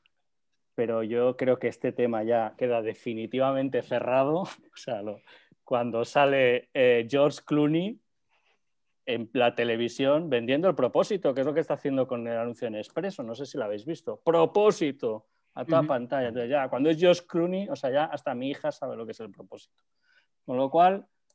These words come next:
Speaker 1: creo que el tema del propósito tiene una pegada en el consumidor muy importante y yo lo único que diría es que sea auténtico y relevante y que siga un poco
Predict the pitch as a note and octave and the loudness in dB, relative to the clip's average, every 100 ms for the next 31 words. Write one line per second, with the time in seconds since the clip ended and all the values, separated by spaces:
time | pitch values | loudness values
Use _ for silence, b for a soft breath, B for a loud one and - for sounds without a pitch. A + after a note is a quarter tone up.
0 | _ _ _ - C#3 D3 C3+ A#2 C3 C3+ | _ _ _ -2 0 2 0 0 0 2
1 | C3+ B2 A#2+ A#2+ A#2 G#2+ B2 C3 - A#2 | 4 4 2 0 -6 -6 -6 -8 -6 -8
2 | - A#2 A#2+ A#2+ A#2 A#2 A#2 B2 A#2 A#2 | -6 -8 -6 -6 -6 -4 -2 -2 -4 -8
3 | A#2+ A2+ A#2 A2+ A2+ A2 A2 A2 G#2+ - | -10 -10 -10 -8 -8 -8 -10 -10 -10 -10
4 | - C#3 C3+ D#3 E3 - _ - A2 G#2+ | -6 -6 -6 -8 -8 -12 _ -12 -10 -6
5 | A2+ B2 A#2+ A2+ A#2 A#2 C3 B2 - G#2+ | -6 -4 -4 -4 -8 -4 -4 -4 -8 -14
6 | - A#2 G2+ B2+ A#2+ C#3 C3 D3 B2 G2 | -4 -4 -4 -8 -8 -10 -6 -6 -6 -8
7 | A2 C3 C3 D3+ C#3 A2+ - A#2 A#2 A#2 | -4 -4 -4 -6 -6 -10 -10 -8 -6 -8
8 | A2+ C#3 D3 | -4 -2 -2